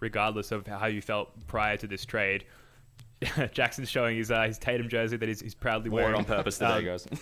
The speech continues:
Speaker 2: <laughs>
Speaker 1: that, that development of Jason Tatum is, is now our journey. And in two or three years' time, when he hits his quote-unquote prime,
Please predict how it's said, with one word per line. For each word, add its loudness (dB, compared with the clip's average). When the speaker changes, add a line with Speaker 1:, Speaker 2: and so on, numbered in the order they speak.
Speaker 2:
<laughs> -16
Speaker 1:
that, 0
that 2
development 2
of -2
Jason 0
Tatum 2
is, -4
is -4
now 2
our 4
journey. -2
And -2
in -4
two -2
or 0
three -2
years' 0
time, 0
when -4
he -4
hits -8
his -4
quote-unquote 0
prime, 0